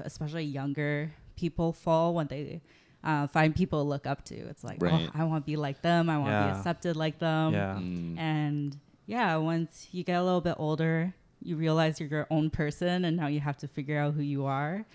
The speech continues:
Speaker 3: Yeah.
Speaker 2: Mm.
Speaker 1: That's the tricky part. <laughs>
Speaker 3: <laughs>
Speaker 1: Yeah. Um, I think when it comes to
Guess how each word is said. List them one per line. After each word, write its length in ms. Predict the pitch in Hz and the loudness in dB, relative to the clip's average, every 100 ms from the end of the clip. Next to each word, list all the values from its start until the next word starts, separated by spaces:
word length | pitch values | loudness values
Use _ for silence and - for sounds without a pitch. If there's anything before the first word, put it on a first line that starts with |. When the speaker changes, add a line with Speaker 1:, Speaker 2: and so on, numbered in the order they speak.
| 120 | -8
Speaker 3:
Yeah. 140 | 101 196 | -2 0
Speaker 2:
Mm. 240 | 175 165 - - | 0 -2 -6 -10
Speaker 1:
That's 240 | - 226 - | -2 0 0
the 100 | 180 | -2
tricky 320 | 175 - 165 | 0 -2 -2
part. 420 | - 147 147 175 - | -2 -2 2 8 8
<laughs> 800 | - 285 330 160 165 170 - - - | 8 6 8 10 10 6 4 -4 -16
Speaker 3:
<laughs> 580 | - - - - _ | -16 -16 -18 -20 _
Speaker 1:
Yeah. 420 | 180 208 180 165 185 - - | -6 -4 -4 -4 -8 -8 0
Um, 680 | 180 175 175 165 165 165 - - - - - _ - 151 | 4 4 4 4 0 -2 -6 -14 -20 -20 -20 _ -18 -8
I 40 | |
think 160 | 170 165 | -4 -2
when 120 | 180 | -4
it 40 | 170 | -2
comes 300 | 175 165 - | -2 -2 -4
to 540 | - 160 156 156 170 | -4 0 2 2 0